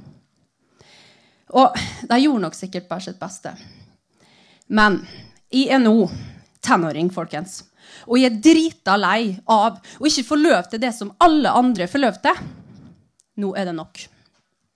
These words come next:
Litt opprørsgave har jeg nok alltid vært. Ja, men det var mer på sånn kristent nivå, <laughs> sant? Som å lure til seg Nugatti på en mandag, eller, eh,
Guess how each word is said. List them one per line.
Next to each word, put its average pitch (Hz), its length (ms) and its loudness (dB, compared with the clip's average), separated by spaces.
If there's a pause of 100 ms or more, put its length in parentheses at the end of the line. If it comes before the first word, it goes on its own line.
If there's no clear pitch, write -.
(1900)
Litt 339 240 -4
opprørsgave 240 800 0
har - 240 -8
jeg 311 100 4
nok 214 200 0
alltid 190 280 -6
vært. 190 420 -2 (840)
Ja, 175 240 -2
men 208 180 -2
det 208 80 0
var 196 120 -2
mer 190 160 -6
på 190 100 -10
sånn 190 220 -6
kristent - 720 -10
nivå, 185 240 -4 (200)
<laughs> - 200 -20
sant? 233 240 -8
Som 202 200 -4
å 180 140 -2 (640)
lure 208 220 2
til 196 160 0
seg 196 120 -8
Nugatti 185 400 -4
på 160 100 -6
en 165 60 -4
mandag, 196 760 2
eller, 170 320 -6
eh, 165 200 -6